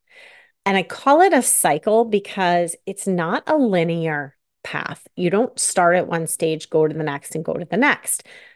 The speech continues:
Some people might go in a certain order, but what he found in his research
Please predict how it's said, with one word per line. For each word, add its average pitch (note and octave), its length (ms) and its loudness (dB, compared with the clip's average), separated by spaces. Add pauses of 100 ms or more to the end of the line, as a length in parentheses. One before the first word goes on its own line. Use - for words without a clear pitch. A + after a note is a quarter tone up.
Some C4+ 260 2
people A#3 320 0
might D#3+ 380 -2 (440)
go E3 460 4 (220)
in F3+ 160 -2
a F3+ 60 -2
certain F3 400 -4
order, E3 460 0 (380)
but E3 380 2
what G3 260 0
he C#4 220 -2
found G#3+ 520 -2
in D#3+ 120 -10
his D#3 260 -6
research B3 680 -2